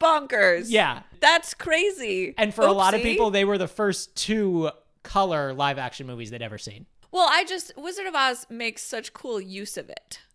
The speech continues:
Speaker 2: Yes.
Speaker 1: And I feel like that, I don't know for a fact, but I feel like it has to be the first time that someone was like, "We're gonna do both in an artful way. We're gonna use it as part of the story." I don't
Speaker 2: Quite
Speaker 1: know.
Speaker 2: possibly, yeah.
Speaker 1: Maybe not. It's certainly the time that has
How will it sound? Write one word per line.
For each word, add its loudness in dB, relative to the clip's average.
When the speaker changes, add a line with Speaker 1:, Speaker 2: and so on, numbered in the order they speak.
Speaker 2:
Yes. -10
Speaker 1:
And 0
I 2
feel -4
like -2
that, -6
I 6
don't 0
know 0
for -4
a -2
fact, -4
but -6
I -6
feel -10
like -4
it -14
has -12
to -16
be -8
the -8
first -14
time -12
that -8
someone -10
was -12
like, -8
"We're -6
gonna -6
do -10
both -2
in -8
an -8
artful -6
way. -6
We're -14
gonna -10
use -10
it -4
as -6
part -12
of -14
the -16
story." -16
I -8
don't 0
Speaker 2:
Quite -4
Speaker 1:
know. -4
Speaker 2:
possibly, -10
yeah. -10
Speaker 1:
Maybe -6
not. -8
It's -8
certainly -6
the -12
time -6
that -14
has -12